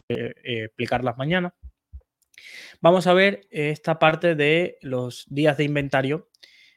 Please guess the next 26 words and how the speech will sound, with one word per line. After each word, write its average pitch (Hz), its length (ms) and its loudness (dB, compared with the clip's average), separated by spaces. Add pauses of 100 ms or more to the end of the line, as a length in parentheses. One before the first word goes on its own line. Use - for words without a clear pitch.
(120)
¿vale? 160 460 -4
Que 139 400 -2
es 123 260 -8
un 131 140 -6
poco 139 380 0
una 131 380 -4
de 135 40 2
las 131 140 -2
métricas 139 340 -4
que 131 120 -8
tenemos 127 200 -6
que 135 120 -6
calcular 131 420 0
para 131 320 0
el, 127 220 -4 (160)
el 110 520 -10
ciclo 139 480 -2
de 143 140 2
conversión 117 420 -4
de 117 120 -2
caja. - 300 -10 (640)
Es 156 120 2
una 180 340 4
métrica 175 400 0
muy 156 100 0
sencilla, 170 640 0